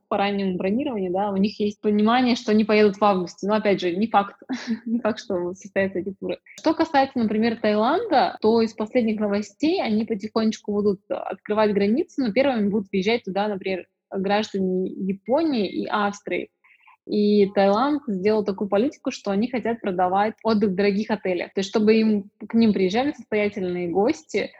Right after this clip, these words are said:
чтобы тратили они больше там на свои развлечения и больше, опять же, было вливание в экономику страны. Вроде как есть информация, что для граждан России примерно в ноябре будет тоже открываться Таиланд.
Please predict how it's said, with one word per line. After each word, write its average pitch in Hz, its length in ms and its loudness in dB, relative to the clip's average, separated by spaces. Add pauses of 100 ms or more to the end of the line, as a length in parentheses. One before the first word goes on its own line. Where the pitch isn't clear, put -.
(280)
чтобы 196 260 -4
тратили 202 320 0
они 190 160 2
больше 190 380 0
там 185 280 -4
на 175 440 -4 (200)
свои 190 240 0
развлечения 190 800 -2
и 196 120 0
больше, 190 360 -4
опять 202 140 0
же, 196 80 -2
было 190 220 -2
вливание 190 540 -2
в 185 220 -8
экономику 196 460 -4
страны. 185 480 -6 (200)
Вроде 202 440 0
как 202 320 0
есть 202 240 -4
информация, 208 560 -2
что - 240 -8
для 190 140 0
граждан 208 360 -2
России 190 720 0 (340)
примерно 196 440 0
в 196 40 0
ноябре 185 460 2
будет 185 320 -2 (580)
тоже 185 200 -2
открываться 185 460 -6
Таиланд. 185 440 -6